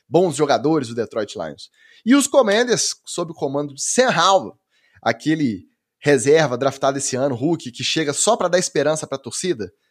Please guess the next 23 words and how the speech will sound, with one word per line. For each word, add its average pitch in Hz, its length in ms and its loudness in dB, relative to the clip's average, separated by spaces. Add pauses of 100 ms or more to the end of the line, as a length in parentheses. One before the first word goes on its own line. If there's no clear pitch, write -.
(160)
pro 127 140 -6
nosso 131 220 0
Thales 131 240 2
de 120 80 -6
Matos, 135 260 0
pro - 80 -14
nosso 127 180 -4
Thiago 127 200 2
Marceno, 131 340 -4
ficaram 139 160 -4
assim, 131 160 -6
"Nossa, 147 580 -2 (440)
esse 156 240 -2
menino 196 260 0
é 262 80 2
bom, 180 240 0
hein?" 185 180 -8 (320)
E 151 80 -8
bateram 185 380 2
os 202 80 -4
Cowboys 151 560 0 (240)
titulares, 139 720 -2
tá? 165 240 0